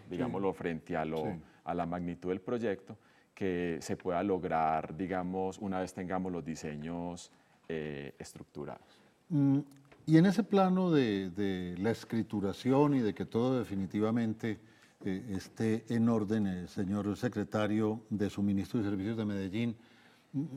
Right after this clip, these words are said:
Speaker 1: ¿qué sigue? ¿Cuáles son los pasos para que definitivamente ya la voluntad de, del Consejo se pueda materializar?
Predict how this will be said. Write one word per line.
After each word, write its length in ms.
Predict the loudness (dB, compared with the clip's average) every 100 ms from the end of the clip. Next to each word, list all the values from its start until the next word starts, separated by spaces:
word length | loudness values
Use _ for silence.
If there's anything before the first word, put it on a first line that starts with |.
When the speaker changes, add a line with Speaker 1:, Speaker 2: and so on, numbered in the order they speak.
| -12
Speaker 1:
¿qué 160 | 2 2
sigue? 360 | 6 2 2 0
¿Cuáles 240 | 0 2
son 140 | 2
los 140 | 2 0
pasos 440 | 6 6 6 -6
para 260 | -2 0 0
que 140 | 0
definitivamente 800 | -2 0 -4 0 2 2 2 0
ya 260 | 2 2 0 -10 -20 -2
la 120 | 2
voluntad 600 | 4 4 2 0 0 2
de, 120 | 4 2
del 320 | 2 0 0
Consejo 500 | -4 -4 -2 -2 -2
se 160 | -4
pueda 260 | -2 0 0
materializar? 640 | -2 -4 -4 -4 -6 -10